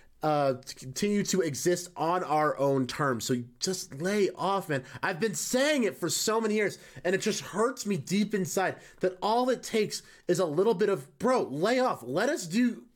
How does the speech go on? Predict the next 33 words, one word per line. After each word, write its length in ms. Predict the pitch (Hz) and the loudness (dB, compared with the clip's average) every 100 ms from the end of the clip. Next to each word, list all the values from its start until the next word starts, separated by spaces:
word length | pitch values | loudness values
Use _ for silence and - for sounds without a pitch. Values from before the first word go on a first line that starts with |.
| 117 | -8
give 240 | 135 277 220 | 0 0 2
you 120 | 247 | 0
free 280 | 240 202 196 | 0 -2 0
marketing." 500 | 180 196 143 - - _ - - _ _ _ _ _ - | 0 0 -4 -8 -20 _ -20 -20 _ _ _ _ _ -6
Like, 200 | - 170 - 165 | 0 0 -2 -2
that's 280 | 220 254 | 0 0
what 220 | 226 440 403 | 0 0 2
the 80 | |
Melee 340 | 254 247 269 262 | 2 4 2 2
community 500 | 240 214 226 202 190 | 0 2 2 2 2
is. 120 | 196 | 0
It's 120 | 147 | -2
not 200 | 202 262 | 0 2
like 160 | 269 170 | 2 2
Nintendo 340 | 185 190 214 196 | 0 0 2 2
is 100 | 185 | -2
profiting 680 | - 160 180 220 190 180 | -6 -2 0 0 0 0
off, 160 | 160 160 | 0 0
off 260 | 147 160 | 0 0
us 140 | 156 127 | 0 -2
directly. 580 | 127 131 165 - 95 - - - | 0 0 0 -4 -10 -10 -10 -4
And 80 | |
I've 100 | 185 | -2
said 240 | 185 233 240 | 0 0 2
this 160 | 185 | 0
since 160 | 175 156 | 0 0
I've, 240 | 165 135 | 0 -2
till 200 | - 196 | -2 2
I've 140 | 190 127 | 2 2
blue 260 | 156 214 | 2 4
in 100 | 208 | 2
the 80 | 160 | 0
face. 320 | - 220 - | 0 0 0